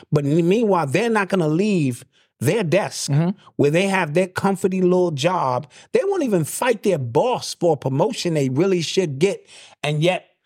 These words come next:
Speaker 1: will sick you out there because it's just one of those kind of things. We must feel that there's somebody fighting for us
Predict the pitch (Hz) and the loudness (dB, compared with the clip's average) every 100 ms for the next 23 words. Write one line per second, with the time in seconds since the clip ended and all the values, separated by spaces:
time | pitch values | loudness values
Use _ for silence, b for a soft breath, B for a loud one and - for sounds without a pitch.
0 | _ - 143 131 - - 247 - 185 311 | _ 0 0 0 -2 -4 -4 -2 0 2
1 | 190 156 131 156 151 143 147 B B - | 0 0 -2 0 2 2 -2 B B -4
2 | 175 - 175 165 - - 175 156 - 190 | -2 0 0 0 -2 -4 -2 -2 -4 -4
3 | 180 - - _ - 156 185 180 175 151 | -2 -4 -8 _ 0 2 4 2 2 -2
4 | - - 151 - 180 139 90 - - B | -4 -2 -2 0 -2 -2 -4 -10 -14 B
5 | B - 113 214 233 190 160 214 160 - | B 0 2 4 4 2 2 2 0 -6
6 | - - - - 247 190 160 - - 165 | -8 -12 -6 0 2 2 0 0 0 0
7 | - - 202 202 190 175 156 - - 208 | 0 -4 -2 0 0 0 -4 -8 -2 0
8 | 233 220 202 180 B B B - 185 180 | 2 2 2 0 B B B 0 2 2
9 | 190 190 156 - | 0 -2 -2 -6